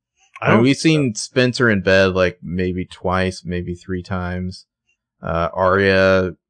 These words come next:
Speaker 2: really just once where she was really doing anything with Ezra.
Speaker 1: I think
Speaker 2: Like, we don't get that many sex scenes on the show, but especially not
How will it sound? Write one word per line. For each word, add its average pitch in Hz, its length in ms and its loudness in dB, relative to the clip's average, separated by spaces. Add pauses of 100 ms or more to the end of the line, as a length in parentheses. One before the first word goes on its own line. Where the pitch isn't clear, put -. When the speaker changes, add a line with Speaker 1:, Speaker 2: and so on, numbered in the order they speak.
Speaker 2:
really 214 420 -6 (120)
just 120 400 -6
once 92 840 -6
where 110 180 -8
she 117 140 -12
was 104 120 -10
really 95 260 -10
doing 90 240 -6
anything 113 300 -4
with 117 160 -6
Ezra. 120 420 -4 (160)
Speaker 1:
I 170 100 0
think 175 120 -6
Speaker 2:
Like, 123 120 2
we 170 80 6
don't 220 140 4
get 180 200 2
that 117 300 4
many 113 240 0
sex 104 300 -2
scenes 95 160 -4
on 92 120 -2
the 85 60 -6
show, 92 280 0
but 85 200 -2
especially 120 560 0
not 92 360 -2